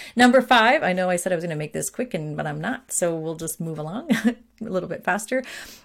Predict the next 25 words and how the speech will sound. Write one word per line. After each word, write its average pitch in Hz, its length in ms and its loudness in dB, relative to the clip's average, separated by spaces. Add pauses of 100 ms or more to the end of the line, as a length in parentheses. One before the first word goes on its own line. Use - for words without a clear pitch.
(220)
Here's, 254 640 2 (140)
here's 220 420 2
the, 208 180 -2 (100)
where 190 220 0
we 185 140 0
spent - 300 -2
our 165 100 0
meat 165 260 -6
and 156 140 -6
potato 156 380 -4
time. 120 440 -8 (440)
It 202 180 0
was 190 400 0
about 170 640 0 (340)
not 196 500 0
wasting 196 520 -4
time 170 760 -8 (100)
on 165 440 -8
tactics - 1200 -2 (400)
and 175 220 -4
vanity 180 520 -2
metrics 156 840 -6
and 175 160 -4
getting 180 540 -2
real 214 680 2